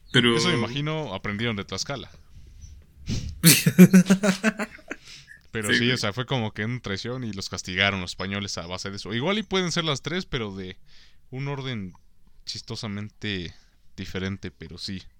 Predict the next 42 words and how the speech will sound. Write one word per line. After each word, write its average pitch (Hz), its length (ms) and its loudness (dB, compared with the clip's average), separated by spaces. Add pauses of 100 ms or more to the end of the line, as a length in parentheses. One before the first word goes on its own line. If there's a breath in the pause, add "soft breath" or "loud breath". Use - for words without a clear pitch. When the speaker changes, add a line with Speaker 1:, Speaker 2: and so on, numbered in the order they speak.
(120)
Speaker 1:
Es 147 160 6
que, 160 100 4
bueno, 127 400 6
yo 123 100 2
siento 180 260 0
que 165 60 0
si 139 120 0
es 127 100 -2
eso 131 240 0
último, 139 400 0
no 135 160 -2
tendría 131 380 -2
como 123 160 -4
que 113 100 -8
mucho 113 240 -4
sentido 120 440 2
el 127 100 2
que 120 140 4
llegues 117 340 6
así - 280 0
con 113 240 -2
madre 110 640 2
a, 98 340 -12 (760)
a - 160 -8
Tenochtitlán, 107 680 2
güey, 113 140 2
sin 104 280 -6
que 107 200 -6 (440)
quieran 123 300 10
ponerte 110 380 2
en 107 100 0
tu 117 80 2
madre. 151 460 4 (260)
Porque, 110 300 2
pues, 107 180 -2
al 107 140 -2
final 110 260 0
de 113 80 2
cuentas, 113 400 -2
Cholula 113 460 2
era 107 120 0
vasallo, 110 640 2